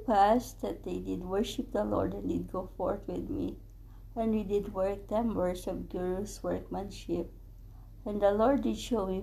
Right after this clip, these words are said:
from time to time after what manner I should work the timbers of the ship. Now I, Nephi, did not work the timbers after the manner which was learned by men,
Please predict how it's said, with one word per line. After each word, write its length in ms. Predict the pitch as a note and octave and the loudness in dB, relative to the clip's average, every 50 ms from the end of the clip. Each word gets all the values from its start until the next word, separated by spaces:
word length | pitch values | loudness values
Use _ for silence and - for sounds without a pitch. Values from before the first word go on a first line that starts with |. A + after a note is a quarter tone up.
| F#3+ | -2
from 240 | - G3 F3+ F#3+ G3+ | -2 -2 0 0 0
time 260 | - F#3 F3+ F#3+ G#3+ G#3 | -2 -2 -2 -2 -2 -2
to 100 | - A3+ | -4 -4
time 360 | A3 - G#3 G3 F#3+ G3 - - | -4 -2 -2 -2 -2 0 0 2
after 400 | - G3 G3 - - G3 F#3+ F#3+ | 2 2 2 0 -2 -2 0 0
what 260 | F#3 F#3 F3+ - - | 0 0 -2 -2 -4
manner 260 | G#3 G3 G3+ G#3 G3+ | -6 -6 -4 -2 -2
I 140 | - F#3+ G3+ | -2 -2 -2
should 280 | G#3 - - G#3+ F3 F#3+ | -4 -4 -6 -6 -4 -2
work 260 | F3+ F#3 F3+ F3 F3 - - | -2 -2 -2 -2 -4 -6 -6
the 120 | F3+ F3 | -6 -6
timbers 540 | F3 - F3 F3+ F3 F3 E3+ E3+ F3 - - | -4 -4 -4 -2 -2 0 0 -2 -2 -2 -2
of 200 | - D3 - F3 | -4 -4 -4 -4
the 100 | F#3 F#3 | -6 -6
ship. 400 | - - - E3+ E3 - - - - - - - - - - - - - - - - - - - - - - | -8 -8 -8 -6 -8 -8 -8 -10 -14 -16 -16 -16 -16 -18 -18 -18 -18 -18 -18 -18 -18 -18 -18 -18 -10 -4 0
Now 220 | G#3 G#3 G#3 G#3 | 4 6 6 6
I, 180 | - F3+ G#3+ A#3 | 6 6 6 6
Nephi, 480 | A#3 A#3+ B3+ C4+ C4 - - B3 G3+ | 8 8 8 8 6 4 4 2 2
did 180 | G3 G3 F#3+ G3+ | 2 0 -6 -4
not 300 | G3+ G3+ G3+ G3+ - A3 | -2 -2 -2 -2 -2 0
work 340 | G#3 G#3 G#3+ A3 A3 - - | 2 2 2 2 0 0 0
the 160 | A3 G#3 G#3+ | 0 2 4
timbers 540 | - A#3+ C4 C4+ C#4 A#3+ G#3 F#3+ G#3 G#3 - | 6 6 8 8 6 6 4 4 2 2 2
after 340 | - G#3 G#3 - G#3+ G#3 G#3 | 0 0 0 0 0 2 2
the 160 | G3 G3+ G3+ | 2 0 2
manner 420 | G#3 G#3 G#3+ A3 G#3+ G3 F3+ F3+ | 2 2 2 2 2 2 2 2
which 280 | F3+ G3 G#3 G3+ - - | 0 -2 -4 -4 -4 -2
was 260 | A#3 G3+ G#3 A3 - - - | 0 0 0 -2 -4 -10 -12
learned 460 | - F#3+ F#3+ F#3+ F#3 F#3 F#3 F#3+ F#3+ | -6 -2 0 0 0 0 -2 -2 2
by 180 | G#3 G3 F#3+ F#3+ | 2 4 4 2
men, 420 | F#3+ F#3+ F#3+ F#3 F3+ F3 F3+ F3+ | 2 0 0 0 0 0 -2 -4